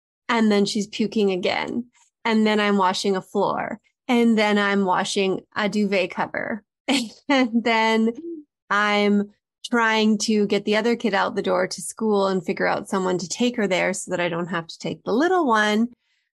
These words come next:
And all of this, like, in real time is ruining the fact that I'm supposed to record a podcast episode today.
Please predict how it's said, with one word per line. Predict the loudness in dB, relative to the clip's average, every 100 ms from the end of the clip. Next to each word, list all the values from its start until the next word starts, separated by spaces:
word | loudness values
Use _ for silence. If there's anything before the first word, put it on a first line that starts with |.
| -4
And | -2
all | 0 2 2
of | 2
this, | 0 0 0
like, | -2 0
in | -2 2
real | 2 2 0
time | 0 -2 0
is | -2 0
ruining | 0 0 0
the | -2
fact | -2 -6 -6
that | -8 -6
I'm | -6
supposed | -6 -8 -8 -4
to | -4
record | -4 -6 -6
a | -6 -8
podcast | -10 -8 -10 -8
episode | -10 -10 -10 -10 -10
today. | -8 -6 -8